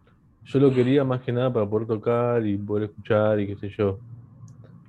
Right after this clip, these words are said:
Pero el tema es que ya yo tenía un equipo también de música viejo, lo arreglé hace no mucho,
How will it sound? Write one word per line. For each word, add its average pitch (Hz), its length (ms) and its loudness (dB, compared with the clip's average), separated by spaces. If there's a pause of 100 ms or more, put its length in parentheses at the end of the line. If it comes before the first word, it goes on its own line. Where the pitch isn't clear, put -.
(380)
Pero 110 400 6
el 120 120 4
tema 160 200 0
es 156 60 -4
que 131 60 -6
ya 123 240 0
yo 131 240 -4
tenía 131 240 -2
un 131 100 0
equipo 127 420 -2
también 117 340 -4
de 120 80 -2
música 120 460 -2
viejo, 120 600 -2 (300)
lo 98 140 -4
arreglé 101 360 -2
hace 110 200 -6
no 104 100 -2
mucho, 120 500 -2